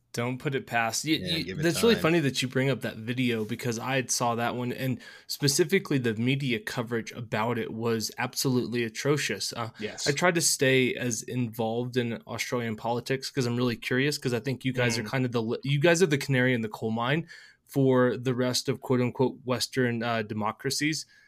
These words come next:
Speaker 1: um, to see how this thing's really gonna play out. But the media coverage was absolutely atrocious. The guy was
Speaker 3: It was
Speaker 1: calling them
Speaker 3: appalling.
Speaker 1: man babies.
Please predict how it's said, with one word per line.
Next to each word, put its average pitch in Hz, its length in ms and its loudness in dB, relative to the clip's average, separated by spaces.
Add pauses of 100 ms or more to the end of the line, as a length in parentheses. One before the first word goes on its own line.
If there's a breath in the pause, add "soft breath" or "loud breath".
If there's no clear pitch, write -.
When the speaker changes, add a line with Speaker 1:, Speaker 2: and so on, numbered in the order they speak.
(200 soft breath)
Speaker 1:
um, 117 300 -2
to 123 140 -4
see 127 280 -2
how 120 240 0
this 120 240 -4
thing's 123 200 -2
really 120 160 0
gonna 117 200 -4
play 113 240 -4
out. 139 240 2
But 117 100 -8
the 123 80 -2
media 143 460 2
coverage 143 600 -2 (320 soft breath)
was 170 200 4
absolutely 160 440 4
atrocious. 160 520 2
The - 140 -2
guy 139 180 4
was 151 160 2
Speaker 3:
It - 20 -6
was - 60 -6
Speaker 1:
calling 147 300 2
them 120 180 4
Speaker 3:
appalling. 113 40 0
Speaker 1:
man 127 300 2
babies. 165 600 2